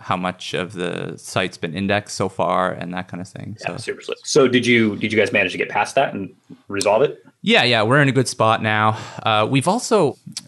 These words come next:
Speaker 1: identified a problem with our testing process. So generally what we've do, been doing is when it's time to do release testing, everybody gets on, like, all hands on deck. Everybody starts testing at once.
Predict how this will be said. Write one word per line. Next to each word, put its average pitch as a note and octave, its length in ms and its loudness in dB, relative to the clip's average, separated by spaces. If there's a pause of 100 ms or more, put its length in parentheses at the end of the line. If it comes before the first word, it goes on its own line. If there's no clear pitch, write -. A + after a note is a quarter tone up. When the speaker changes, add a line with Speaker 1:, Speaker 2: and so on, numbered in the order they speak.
(180)
Speaker 1:
identified A2+ 560 0
a - 40 -6
problem G2+ 460 0
with E2+ 140 -6
our E2+ 80 -6
testing - 680 -10
process. - 460 -8
So G2 320 -4 (600)
generally C3+ 460 2
what A2 160 0
we've G#2 240 -4
do, A#2 220 0
been F#2+ 300 -6
doing G#2+ 340 0
is F#2+ 640 -6
when G2+ 280 -6
it's - 240 -8
time A#2 420 -2
to G#2+ 100 -6
do G#2 200 -2
release A#2 280 0
testing, A2 380 -4 (100)
everybody G#2 560 -4
gets G2+ 320 -6
on, G2 320 -2 (220)
like, F#2 180 -8
all A#2 180 4
hands G#2+ 240 0
on F#2 120 -4
deck. - 300 -16
Everybody A2 440 -2
starts - 380 -8
testing - 400 -12
at - 120 -10
once. - 440 -10